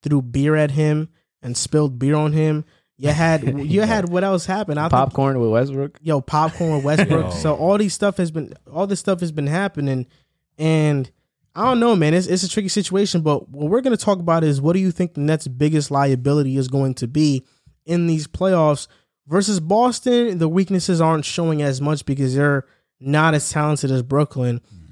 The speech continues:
Speaker 1: But next series when they face Milwaukee, that's going to be a dogfight. And some of
Speaker 2: Definitely.
Speaker 1: Brooklyn's weaknesses i-, are really going to show. But who do you think is going to be the biggest liability on Brooklyn? It can be a role player, it can be a position,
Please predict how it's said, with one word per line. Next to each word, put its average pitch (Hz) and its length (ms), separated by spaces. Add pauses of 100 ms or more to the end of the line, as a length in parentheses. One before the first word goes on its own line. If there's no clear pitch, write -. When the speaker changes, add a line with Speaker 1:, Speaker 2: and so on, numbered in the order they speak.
(160)
Speaker 1:
But 139 340
next 151 420
series 190 360
when 143 140
they 135 120
face 151 320
Milwaukee, 131 720 (320)
that's 165 260
going 170 220
to 165 100
be 156 160
a 135 60
dogfight. 135 760 (260)
And 127 200
some 185 280
of 190 120
Speaker 2:
Definitely. 113 140
Speaker 1:
Brooklyn's 165 420
weaknesses 156 640
i-, 143 160
are 139 160
really 160 320
going 170 300
to 147 140
show. 160 580 (360)
But 147 280 (320)
who 240 200
do 247 60
you 247 140
think 208 320 (100)
is 160 140
going 165 240
to 170 100
be 170 120
the 147 120
biggest 151 380
liability 151 500
on 131 160
Brooklyn? 165 500 (200)
It 143 120
can 151 140
be 139 120
a 120 80
role 151 260
player, 175 440
it 143 160
can 135 160
be 139 140
a 131 60
position, 170 720